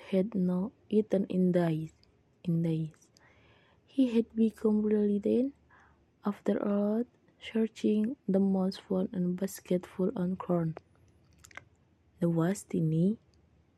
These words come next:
hole in the basket and he squeezed through.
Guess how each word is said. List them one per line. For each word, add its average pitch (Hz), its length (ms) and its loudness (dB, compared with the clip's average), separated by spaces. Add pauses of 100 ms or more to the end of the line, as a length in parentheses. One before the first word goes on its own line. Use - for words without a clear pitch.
(280)
hole 214 400 0 (120)
in 175 260 0
the 175 80 0
basket 196 680 -2 (120)
and 180 380 -2
he 185 220 -4 (680)
squeezed 196 680 -2 (280)
through. 175 340 -4